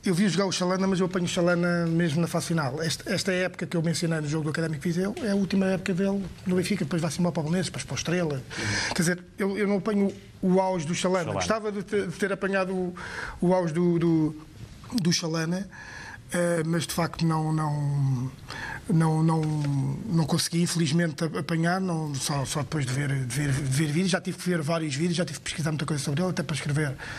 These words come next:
Speaker 1: sobre ele, eh, aqui no, no, no site e no Jornal do Benfica, mas infelizmente não o vi, eh, não
Speaker 2: Para
Speaker 1: vi
Speaker 2: jogar
Speaker 1: jogar,
Speaker 2: na
Speaker 1: eh,
Speaker 2: plenitude.
Speaker 1: na plenitude, que é, quer
Speaker 2: Marco.
Speaker 1: dizer, é o europeu de oitenta e quatro, é por aí fora.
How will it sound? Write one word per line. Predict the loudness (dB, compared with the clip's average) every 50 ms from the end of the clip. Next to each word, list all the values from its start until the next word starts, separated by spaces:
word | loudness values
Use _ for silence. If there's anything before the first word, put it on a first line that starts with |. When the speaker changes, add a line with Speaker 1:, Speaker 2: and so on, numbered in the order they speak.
| -12 -8 -4
Speaker 1:
sobre | 0 0 2 2 2 2 0
ele, | 0 -2 -6 -10 -14 -16 -16 -14 -14 -14 -10 -4
eh, | -2 0 0 0 2 0 0 0 -2 -4 -6 -6 -6 -6 -8 -10 -8 -6 -4
aqui | -2 0 0 0
no, | 0 -2
no, | -4 -4 -6 -6 -8 -6
no | -6 -4
site | -2 -2 -2 -2 -2
e | -4
no | -4
Jornal | -2 -2 -2 -2 0
do | -2
Benfica, | -2 0 0 0 0 2 2
mas | 2 4 2 2 0 0 0
infelizmente | 2 2 2 2 2 2 4 4 4 4 4
não | 4 4
o | 4
vi, | 4 4 4 2 2 0 -4 -8 -14 -14 -14 -14 -12 -6 -2 0
eh, | 2 2 2 0 0 -2 -2 0
não | 2
Speaker 2:
Para | 2 2
Speaker 1:
vi | 4 4 4
Speaker 2:
jogar | 4 2
Speaker 1:
jogar, | 2 0 0 0 0 0
Speaker 2:
na | 0 0 0
Speaker 1:
eh, | -2
Speaker 2:
plenitude. | 0 -2 -2 -2 -2 -2 -2 -2 -2 0 0
Speaker 1:
na | 0 0 2
plenitude, | 2 2 4 2 2 4 4 4 4 4 4
que | 2 -2 -2
é, | -2 -2 -2
quer | -2 0
Speaker 2:
Marco. | 0 0 0 -2
Speaker 1:
dizer, | -4 -6 -6 -6
é | -4
o | -4 -4
europeu | -4 -4 -2 -2 -2
de | -2
oitenta | -2 -2 -2 -4 -2
e | 0
quatro, | 0 2 2 0 0 -2 -4
é | -6 -4
por | -6
aí | -8 -8
fora. | -8 -8 -10